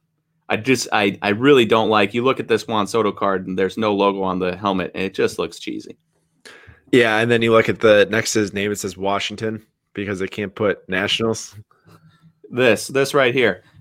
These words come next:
Speaker 1: Panini Baseball is bootleg. It literally, it looks like somebody took, like, a, a copy of Lord of the Rings and bootlegged it onto a, uh, another D V D, and that's what they gave you type of thing.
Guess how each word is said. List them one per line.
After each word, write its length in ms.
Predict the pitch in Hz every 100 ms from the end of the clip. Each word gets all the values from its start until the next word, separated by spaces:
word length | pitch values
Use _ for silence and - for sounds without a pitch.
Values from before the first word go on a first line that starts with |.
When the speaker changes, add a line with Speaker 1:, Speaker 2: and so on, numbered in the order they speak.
| -
Speaker 1:
Panini 280 | 139 160 151
Baseball 340 | 147 147 135
is 100 | 123
bootleg. 580 | 117 139 117 101 92 - _
It 180 | 139 135
literally, 560 | 147 165 151 135 123 -
it 60 | 131
looks 340 | 156 185 -
like 200 | 160 139
somebody 380 | - 147 135 123
took, 240 | 143 135
like, 220 | 131 113
a, 140 | 117 107
a 520 | 104 101 110 104 101
copy 440 | 101 135 127 123
of 200 | 113 101
Lord 200 | 117 135
of 60 | 123
the 80 | 117
Rings 420 | 127 113 101 92 -
and 180 | 107
bootlegged 460 | 101 131 110 113 101
it 120 | 107
onto 520 | 107 101 98 110 101
a, 240 | 98 98 95
uh, 360 | 92 92 95 - _ _
another 300 | 104 107 110
D 200 | 101 113
V 120 | 101
D, 300 | 101 110 101
and 120 | 98 101
that's 240 | 104 -
what 100 | 98
they 120 | 98
gave 280 | 98 98 85
you 100 | 78
type 220 | 76 85
of 80 | -
thing. 220 | - 67